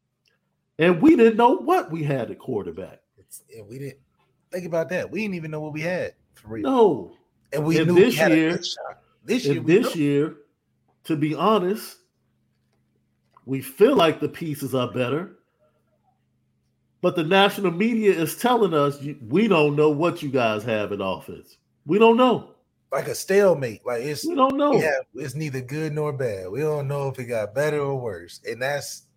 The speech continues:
Speaker 2: that's crazy.
Speaker 1: You know, and Hunter H, thank you for tapping in. He says, "So you agree with the criticism, not a top-level quarterback?" Uh, you have to explain to me what top level is.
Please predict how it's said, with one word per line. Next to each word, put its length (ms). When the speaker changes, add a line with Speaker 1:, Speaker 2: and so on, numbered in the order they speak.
Speaker 2:
that's 280
crazy. 500
Speaker 1:
You 120
know, 360
and 140
Hunter 360
H, 280
thank 220
you 80
for 80
tapping 420
in. 240
He 60
says, 340
"So 140
you 240
agree 260
with 120
the 80
criticism, 800
not 240
a 60
top-level 560
quarterback?" 560
Uh, 240
you 160
have 200
to 220
explain 480
to 60
me 160
what 220
top 240
level 400
is. 200